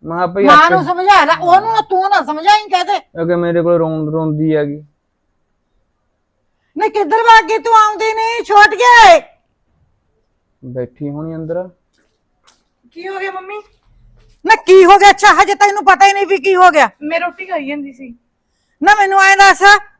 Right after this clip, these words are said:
Speaker 2: ਤੂੰ ਮਾੜੀ ਮਾੜੀ ਫੋਨ ਕਰਕੇ ਉਹ ਮੁੰਡੇ ਕੋਲੇ ਗੱਲ ਉੱਥੇ ਦੱਸਦੀ, ਉਹ ਪਰਦੇਸਾਂ 'ਚ ਬੈਠਾ ਹੈਗਾ।
Speaker 3: ਕਿਹਨੂੰ ਦੱਸੇ? ਮੈਂ ਤਾਂ ਕਿਸੇ ਨੂੰ ਵੀ ਨੀ ਦੱਸਿਆ ਕੁਛ।
Speaker 2: ਲੈ ਸੁਣ ਲੈ।
Speaker 1: ਭਾਈ ਤੇਰੇ ਘਰ ਵਾਲੇ ਦਾ ਫੋਨ ਆਇਆ ਸੀਗਾ।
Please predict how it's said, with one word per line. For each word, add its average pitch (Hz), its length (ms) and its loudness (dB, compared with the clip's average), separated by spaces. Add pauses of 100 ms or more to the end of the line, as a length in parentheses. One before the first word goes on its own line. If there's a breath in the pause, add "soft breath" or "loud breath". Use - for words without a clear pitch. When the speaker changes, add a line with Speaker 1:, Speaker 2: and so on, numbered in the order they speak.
Speaker 2:
ਤੂੰ 403 100 -2
ਮਾੜੀ 339 240 4
ਮਾੜੀ 359 220 4
ਫੋਨ 339 300 0
ਕਰਕੇ 339 280 2
ਉਹ 403 80 4
ਮੁੰਡੇ 349 240 2
ਕੋਲੇ 349 220 4
ਗੱਲ 349 200 4
ਉੱਥੇ 349 180 2
ਦੱਸਦੀ, 311 340 0
ਉਹ 415 100 4
ਪਰਦੇਸਾਂ 320 520 0
'ਚ 254 80 -12
ਬੈਠਾ 311 300 -2
ਹੈਗਾ। 240 200 -2 (960)
Speaker 3:
ਕਿਹਨੂੰ 320 300 -16
ਦੱਸੇ? 349 260 -18
ਮੈਂ 359 180 -8
ਤਾਂ 320 120 -12
ਕਿਸੇ 330 220 -18
ਨੂੰ 359 120 -18
ਵੀ 381 80 -20
ਨੀ 370 60 -20
ਦੱਸਿਆ 349 260 -16
ਕੁਛ। 349 220 -18 (720)
Speaker 2:
ਲੈ 294 220 -4 (300)
ਸੁਣ 349 280 -6
ਲੈ। 381 160 2
Speaker 1:
ਭਾਈ 214 220 2
ਤੇਰੇ 220 280 4
ਘਰ 233 160 4
ਵਾਲੇ 214 180 6
ਦਾ 208 120 6
ਫੋਨ 190 300 0
ਆਇਆ 185 240 6
ਸੀਗਾ। 175 300 2